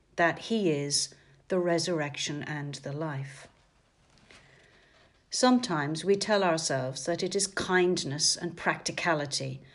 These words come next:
that prompts us to protect ourselves and others from the more painful realities of life. But maybe we need to ask ourselves a difficult question.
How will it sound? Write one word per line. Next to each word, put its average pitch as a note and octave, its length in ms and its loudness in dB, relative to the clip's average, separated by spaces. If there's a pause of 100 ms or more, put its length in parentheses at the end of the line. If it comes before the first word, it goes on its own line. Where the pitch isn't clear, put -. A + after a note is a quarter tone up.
(340)
that D#3+ 180 -2
prompts E3+ 460 2
us D3+ 300 -4
to - 120 -10
protect F#3 580 -4
ourselves C#3+ 580 -2
and F#3 220 2
others C#3+ 520 -4 (520)
from G3+ 220 0
the G#3 80 2
more G#3 240 4
painful E3 480 0
realities D3+ 680 0
of C#3 120 -6
life. D#3 500 -6 (1300)
But C#3+ 220 -4
maybe D3 580 -2 (300)
we F#3+ 160 -2
need D3 260 0
to D#3 140 -8
ask D#3 300 -2
ourselves E3+ 480 -2
a F#3+ 40 -6
difficult G#3 500 -4
question. A3 600 -2